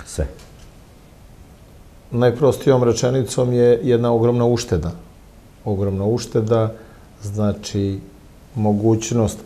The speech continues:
Speaker 2: negubljenja te toplotne energije, e, time što se rekonstruišu naši objekti. E, još uproštenije, znači, e, menjanjem tih vrata, prozora, kompletnog grejnog sistema, e,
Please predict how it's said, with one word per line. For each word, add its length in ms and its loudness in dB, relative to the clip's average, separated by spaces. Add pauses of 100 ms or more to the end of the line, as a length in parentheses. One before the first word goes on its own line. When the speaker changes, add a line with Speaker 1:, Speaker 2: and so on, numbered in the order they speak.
Speaker 2:
negubljenja 800 2
te 180 2
toplotne 520 0
energije, 640 2
e, 60 0 (960)
time 280 2
što 160 -6
se 140 -4
rekonstruišu 920 -4 (240)
naši 540 -4 (460)
objekti. 480 -2 (600)
E, 340 -2
još 320 4
uproštenije, 960 2
znači, 680 -2 (480)
e, 40 -4 (640)
menjanjem 560 2
tih 240 -4
vrata, 440 0
prozora, 680 0
kompletnog 480 -2
grejnog 360 -2
sistema, 760 -2
e, 500 -14